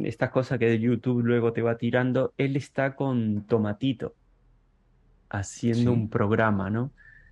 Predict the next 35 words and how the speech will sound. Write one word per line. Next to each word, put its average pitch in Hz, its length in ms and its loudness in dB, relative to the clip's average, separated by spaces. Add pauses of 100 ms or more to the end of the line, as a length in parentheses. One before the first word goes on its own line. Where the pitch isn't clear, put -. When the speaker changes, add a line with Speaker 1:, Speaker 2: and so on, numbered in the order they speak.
(840)
Speaker 1:
Y 110 460 -2
tocaban 120 500 4
Speaker 2:
Ah, - 20 -2
vale, 95 340 2
ya 98 140 -2
sé 113 160 0
de 95 160 2
quién, 82 240 0
de 85 160 0
Pablo 117 440 2
Sáenz 107 280 -2
Villegas. 82 460 -2
Speaker 1:
Exacto, 110 560 -2
él. 110 320 -2
Speaker 2:
Sí. - 280 -8 (680)
Speaker 1:
Y 135 180 0
tocaban 139 420 4
lo 131 120 2
mismo, 143 580 0
y 113 140 -2
este 113 320 -2
chico, 113 360 -2
Pablo, 110 320 0
que 113 100 -8
toca, 104 360 -4
que 107 120 -14
flipa, 117 540 -2
¿no? 104 240 -2
Pues 104 160 -6
tiene 107 240 -4
una, 107 260 -4 (260)
una 101 240 0
calidad 101 640 -2
buenísima. 117 640 0 (720)
Y 113 180 -2